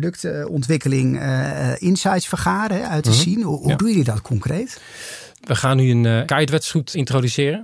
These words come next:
Speaker 2: En Kevin test dat gewoon.
Speaker 1: Hm.
Speaker 2: Ja, dus die, die probeert al, wat is nou beter? Waarom moet het nou anders zijn? Hè? Het water afvoeren, want je staat, eh, hoger in het water. Nou, daar zijn allemaal voorbeelden van.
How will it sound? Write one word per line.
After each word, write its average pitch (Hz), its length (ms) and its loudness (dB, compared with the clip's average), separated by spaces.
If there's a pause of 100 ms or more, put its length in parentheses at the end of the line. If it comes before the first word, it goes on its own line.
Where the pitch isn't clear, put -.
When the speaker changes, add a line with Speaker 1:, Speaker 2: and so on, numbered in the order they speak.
(160)
Speaker 2:
En 147 140 -2
Kevin 131 260 2
test - 180 0
dat 143 100 -4
gewoon. 110 260 -2 (160)
Speaker 1:
Hm. 123 140 0 (300)
Speaker 2:
Ja, 175 140 -8
dus 135 160 -4
die, 120 220 0
die 113 100 0
probeert 120 360 0
al, 139 60 -2
wat 120 120 0
is 110 80 -6
nou 110 120 0
beter? 131 420 2
Waarom 113 200 2
moet 120 80 2
het 117 100 0
nou 127 100 0
anders 127 200 2
zijn? 127 260 2
Hè? 127 60 2
Het 120 120 0
water 123 280 0
afvoeren, 135 420 0
want 123 120 -2
je 110 60 -2
staat, 113 300 -2
eh, 120 240 -2
hoger 113 240 -2
in 107 60 -2
het 101 80 -6
water. 139 280 0 (100)
Nou, 110 120 -2
daar 113 80 -8
zijn 123 140 -4
allemaal 117 160 2
voorbeelden 131 400 0
van. 120 200 -4